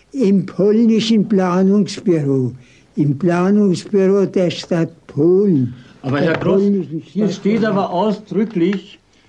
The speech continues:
Speaker 2: die Arbeit wurde ausgeführt von Stadtplanern
Speaker 1: Ja.
Speaker 2: aus Würzburg, deren Würzburger Städteplan,
Speaker 1: Mhm.
Speaker 2: den Sie
Speaker 1: Ja.
Speaker 2: ja gemacht haben,
Speaker 1: Ja.
Speaker 2: am zwanzigsten sechsten neununddreißig die Anerkennung des Führers gefunden hat. Also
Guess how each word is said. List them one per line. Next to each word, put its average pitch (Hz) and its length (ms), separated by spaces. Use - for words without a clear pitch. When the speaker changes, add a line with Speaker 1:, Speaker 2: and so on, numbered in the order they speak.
Speaker 2:
die 165 120
Arbeit 190 520
wurde 180 300
ausgeführt 196 760
von 165 180
Stadtplanern 190 960
Speaker 1:
Ja. 165 180
Speaker 2:
aus 143 340
Würzburg, 208 800
deren 165 420
Würzburger 190 640
Städteplan, 170 1000
Speaker 1:
Mhm. - 200
Speaker 2:
den 147 160
Sie 147 200
Speaker 1:
Ja. 151 40
Speaker 2:
ja 202 140
gemacht 160 500
haben, 135 420
Speaker 1:
Ja. 151 280
Speaker 2:
am 151 180
zwanzigsten 185 600
sechsten 156 420
neununddreißig 170 720
die - 160
Anerkennung 180 560
des 139 140
Führers 175 400
gefunden 175 560
hat. 113 220
Also 143 260